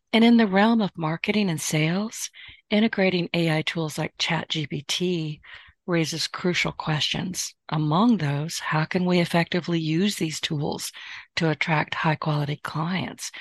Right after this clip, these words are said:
And how do we maintain authenticity in the digital landscape? Business who are, business owners, I'm sorry, who are eager to implement A I need practical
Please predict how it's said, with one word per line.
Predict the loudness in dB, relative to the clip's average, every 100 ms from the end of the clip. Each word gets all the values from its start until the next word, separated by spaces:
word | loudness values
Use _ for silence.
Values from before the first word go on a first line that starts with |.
| -16 -18 -20 _
And | 0 2
how | 4
do | 4
we | 2
maintain | 0 0 -2 -4 -6 -2 0 0
authenticity | 0 0 -4 -4 0 0 0 -2 -2 -4
in | -2
the | 0
digital | -2 -2 -4 -4
landscape? | -2 -2 -4 -4 -4 -4 -8 -14 -12 -14 -16 -14 2
Business | 2 4 2 2
who | 0 0
are, | -2 -6 -10 _ _ -2
business | 0 2 0 0
owners, | 0 0 0 -2 -4
I'm | -4
sorry, | -2 0 -2 -4 -10 -14 -18 -12 0
who | 2
are | 2 2
eager | 2 2 0
to | -2
implement | -4 -4 -2 -2 0
A | 2 4
I | 4 4
need | 2 -2
practical | -4 0 0 -2 -6